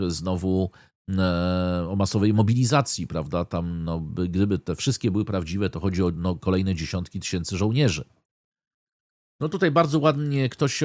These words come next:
powiedział, właśnie specjalistów: "Żadna grupa zbrojna w Sudanie, niezależnie od tego, jak mała czy słaba, nigdy nie zniknęła, a tym bardziej taka, która jest wielomiliardowym kartelem, bardziej niż samą grupą zbrojną".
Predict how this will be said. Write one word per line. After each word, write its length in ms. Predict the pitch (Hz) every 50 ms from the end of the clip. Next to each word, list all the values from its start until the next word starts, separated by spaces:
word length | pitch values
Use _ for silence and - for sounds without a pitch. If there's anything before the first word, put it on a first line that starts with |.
| 131 -
powiedział, 460 | - 123 127 185 202 151 156 143 123
właśnie 280 | 117 131 120 - 135 117
specjalistów: 720 | - 147 117 - - 135 127 131 185 - - 165 139 -
"Żadna 300 | - 147 147 147 151 139
grupa 300 | 123 143 156 151 147 127
zbrojna 440 | 107 110 123 135 143 151 139 135 120
w 60 | -
Sudanie, 520 | - - 139 127 123 135 135 131 131 127
niezależnie 500 | 127 123 110 127 127 127 123 113 123 117
od 100 | 107 -
tego, 200 | - 131 120 120
jak 200 | 117 113 107 -
mała 300 | 120 117 123 123 117 107
czy 140 | - - -
słaba, 340 | - - 135 131 113 113 107
nigdy 320 | 110 117 123 120 110 113
nie 140 | 113 113 107
zniknęła, 520 | 90 92 107 104 - - 127 135 135 120 104
a 40 |
tym 160 | 95 - 113 98
bardziej 300 | 113 113 101 107 101 -
taka, 240 | 113 104 127 110
która 160 | 90 - 107 104
jest 140 | 95 80
wielomiliardowym 840 | 78 104 123 120 107 101 107 110 107 98 90 92 110 98 104 107 95
kartelem, 640 | - - 120 101 87 - - 135 139 120 107 101 95
bardziej 320 | 95 110 110 98 110 107
niż 140 | 101 95 90
samą 280 | - 107 101 98 95 90
grupą 320 | 90 101 92 - 107 107
zbrojną". 500 | 95 104 123 151 151 131 107 90 76 65